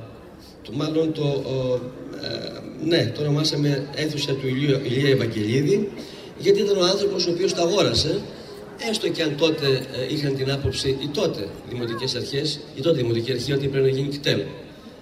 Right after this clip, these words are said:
Τελικώς, βοήθησε στο να διατηρήσουμε το κτίριο αυτό και σήμερα να γίνει ένα κτίριο που σου είπε ο Σεβασμιότατος, κτίριο που σημαίνει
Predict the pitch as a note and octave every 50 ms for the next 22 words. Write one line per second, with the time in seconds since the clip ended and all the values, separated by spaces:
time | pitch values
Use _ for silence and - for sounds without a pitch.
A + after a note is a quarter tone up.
0 | - - - - - - - - - D3+ D3 D3 D3 F#3+ G3+ G3+ G3+ - - -
1 | - - - - - - - G#2 A#2+ B2+ A#2+ B2 C#3+ D#3+ D#3 - - - - G#3
2 | A3 - - - - - - - - - - C3+ B2 - - - B2 A#2 A#2+ A2+
3 | A2+ G2+ G#2+ - - G#3 A3 - A#3 A3+ A3+ G#3 - - G3+ G3 G3 - - -
4 | G#3+ G#3+ A3+ A3+ - - - - - - - - C3+ - F3+ F3 F3 E3+ D#3+ D#3
5 | D3 D3 D3 E3+ E3+ E3 D#3+ D#3 D3 C#3+ D3 D3 D#3+ D#3 D3+ - C3+ C3 - D3
6 | C#3 C3+ C#3 C3+ B2+ C3 A#2+ B2 A#2 A#2 B2 C3+ C#3 C3+ C3+ - C3 C3+ - -
7 | - - - - - - - - D3+ D3+ D3 D3+ D3 C#3+ C#3+ C#3+ - - - -
8 | - - C3 B2 - C3+ B2+ B2 C#3 C#3 C3+ C#3 C#3+ C#3+ C#3+ -